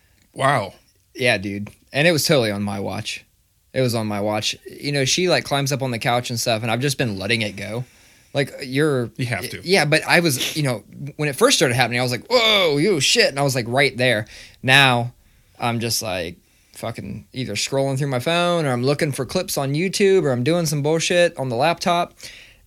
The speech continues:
Speaker 2: And, uh, you know, I'm sitting on the couch, and she's bopping around on the couch over here,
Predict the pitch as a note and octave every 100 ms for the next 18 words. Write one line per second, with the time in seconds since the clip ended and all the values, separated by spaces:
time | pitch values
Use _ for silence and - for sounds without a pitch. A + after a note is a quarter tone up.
0 | - C#3 C3 B2 B2 A#2 A2+ A2+ A#2 _
1 | _ _ _ _ - - - A#2+ A#2 A2+
2 | B2+ D3+ C3 A#2 C#3+ C3 B2+ A#2+ G#2 C3+
3 | A#2 - _ _ - B2+ A2+ A2+ B2+ A#2
4 | A#2 A2 A2+ A2 A2+ A#2+ A2+ B2 A#2